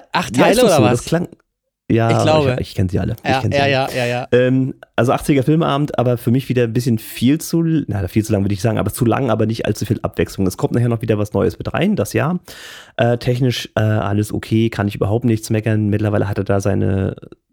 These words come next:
Speaker 2: seine Technik, äh, perfektioniert, möchte ich sagen, in diesen Synthwave-Geschichte freigegeben, erledigt.
Speaker 1: Da möchte ich, äh,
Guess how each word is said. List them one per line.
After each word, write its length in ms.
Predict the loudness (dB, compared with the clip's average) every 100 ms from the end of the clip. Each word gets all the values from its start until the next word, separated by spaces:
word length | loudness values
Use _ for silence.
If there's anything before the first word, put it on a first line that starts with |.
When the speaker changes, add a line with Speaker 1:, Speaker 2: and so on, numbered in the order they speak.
| _ _ -18 -16 -2
Speaker 2:
seine 160 | -2 0
Technik, 440 | -2 0 -2 -2
äh, 60 | -2
perfektioniert, 560 | 0 -2 -2 0 0
möchte 180 | 0 -2
ich 60 | -2
sagen, 240 | 0 0
in 80 | 0
diesen 260 | 0 0 -2
Synthwave-Geschichte 1200 | 0 0 0 -2 0 0 -4 -8 -4 -2 -2 -2 -8 -18 -18 -20 -12
freigegeben, 600 | -4 -2 0 2 0 -2 -10 -20 -12
erledigt. 480 | -4 -2 -4 -8 -18 -20 _ _ -20 -20 -20 -20 _
Speaker 1:
Da 180 | -2 0
möchte 280 | 0 -4 -4
ich, 300 | -4 -6 -6
äh, 380 | -4 -2 -4